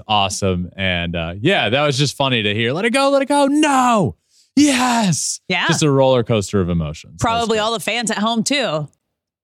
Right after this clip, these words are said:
Speaker 1: Probably.
Speaker 2: Had that same, yeah.
Speaker 1: Probably.
Speaker 2: Same
Speaker 1: Because it wasn't,
Speaker 2: reaction.
Speaker 1: it wasn't super deep,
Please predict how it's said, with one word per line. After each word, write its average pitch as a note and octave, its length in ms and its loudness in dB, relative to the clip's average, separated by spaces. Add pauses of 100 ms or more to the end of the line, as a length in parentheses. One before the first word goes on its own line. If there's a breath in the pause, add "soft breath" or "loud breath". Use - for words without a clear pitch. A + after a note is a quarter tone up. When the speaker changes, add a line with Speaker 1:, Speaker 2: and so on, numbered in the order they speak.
Speaker 1:
Probably. D#3+ 380 2
Speaker 2:
Had C3+ 140 2
that - 40 -6
same, F3 540 -2
yeah. D#3+ 280 -4 (640)
Speaker 1:
Probably. C3 400 2
Speaker 2:
Same A#3 160 0
Speaker 1:
Because G#3+ 180 4
it G#3 80 4
wasn't, A#3+ 320 4
Speaker 2:
reaction. C#3+ 280 -2
Speaker 1:
it F3 140 4
wasn't F#3 420 2
super F3 380 2
deep, B2+ 380 0